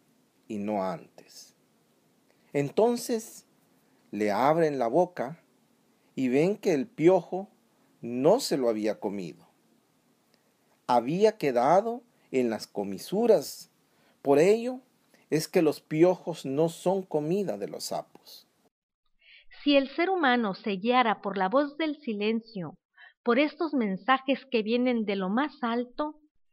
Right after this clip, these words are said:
Speaker 2: dejaríamos de vivir con tantos problemas. Por ello es la resaltada importancia de trabajar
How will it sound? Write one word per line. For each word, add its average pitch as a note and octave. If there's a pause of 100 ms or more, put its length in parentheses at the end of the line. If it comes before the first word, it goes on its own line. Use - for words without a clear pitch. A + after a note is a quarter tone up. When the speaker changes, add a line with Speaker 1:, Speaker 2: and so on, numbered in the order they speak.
(120)
Speaker 2:
dejaríamos B3
de G#3+
vivir A#3
con A3+
tantos E4+
problemas. F3+ (540)
Por F#3+
ello D4
es C#4
la C4+
resaltada A3
importancia A#3+
de G#3+
trabajar G3+